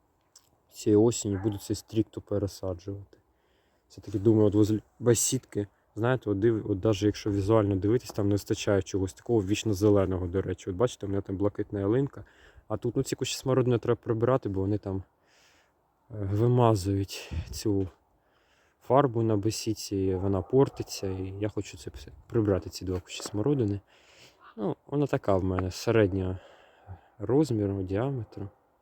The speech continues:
Не сказав би, що сама краща, але не сама погана.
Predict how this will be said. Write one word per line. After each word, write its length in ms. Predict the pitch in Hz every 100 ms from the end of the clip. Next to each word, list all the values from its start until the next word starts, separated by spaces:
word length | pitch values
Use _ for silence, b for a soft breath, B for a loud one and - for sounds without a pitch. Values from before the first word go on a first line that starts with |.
| b b b b b b b b -
Не 60 | -
сказав 280 | 107 113
би, 80 | 104
що 140 | 104 -
сама 260 | 110 107
краща, 360 | - 131 123 101
але 100 | 95
не 80 | 98
сама 260 | - 101
погана. 420 | 98 92 90 85